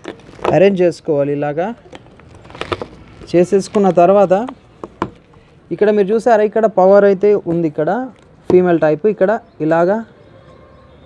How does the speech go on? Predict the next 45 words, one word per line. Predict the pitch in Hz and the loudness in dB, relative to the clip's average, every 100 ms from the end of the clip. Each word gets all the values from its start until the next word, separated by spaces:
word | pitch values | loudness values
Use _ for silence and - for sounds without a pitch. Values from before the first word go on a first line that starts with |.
| - - - - | -20 -20 -16 -2
connection | 160 190 226 214 | 2 2 4 2
అయితే | 185 175 | 4 4
ఇచ్చేసుకోవాలి. | 196 175 160 147 208 180 | 4 2 2 2 2 0
ఇచ్చేసుకున్న | 202 196 214 190 175 | -2 -4 -8 -6 -4
తర్వాత | 196 208 196 | -4 -4 -4
guys, | 185 208 208 | -2 -2 -2
ఇక్కడ | 208 196 | -2 -2
మనకు | 190 175 | -2 2
power | 175 185 | 2 2
switch | 185 170 | 0 -2
ఇచ్చేస్తారు | 165 156 151 143 | -4 -6 -6 -8
కదా, | 180 262 - 247 220 | -8 -10 -10 -8 -6
Switch | 214 202 - 196 | -8 -10 -2 0
on | 214 226 | 2 0
అయితే | 208 202 | -4 -6
ఉంది, | 190 | 0
ఇక్కడ | 196 170 | 2 4
off | 185 214 | 2 0
on | 208 202 190 | -2 -2 -4
ఉంది | 170 | -2
కదా, | 170 226 | 0 -2
ఇక్కడ | 220 185 165 | -2 -2 -2
on | 190 196 | -2 -2
అయితే | 196 175 | -2 -2
చేసుకుందాం. | 170 - 170 247 285 - - - - - - - 156 | -2 -4 -4 -4 -4 -14 -20 -20 -20 -20 -20 -6 0
ఆ, | 160 165 | 2 4
guys | 196 254 254 | 4 2 0
అయితే | 247 - | -4 -6
చూడొచ్చు, | 220 220 240 247 | -8 -8 -8 -6
ఇక్కడ | 226 214 | -4 -4
మనకు | 208 196 180 | -6 -2 0
red | 190 247 | 2 0
light | 247 220 | 0 -2
వచ్చింది | 190 220 190 | -6 -8 -2
కదా, | 185 240 175 | 0 0 0
Red | 185 196 | -6 -2
light | 233 226 | -2 -2
అంటే | 196 233 226 | -4 -6 -8
ఇది | 190 - 165 | -10 -6 0
on | 196 220 | 2 0
అని | 220 247 196 | -2 0 0
అర్థం | 170 170 160 | 2 0 -2
మనకు. | 156 208 311 - _ _ - - | -2 -2 -4 -8 _ _ -16 -6
అయితే | 175 220 | -4 0
ఇక్కడ, | 240 | 4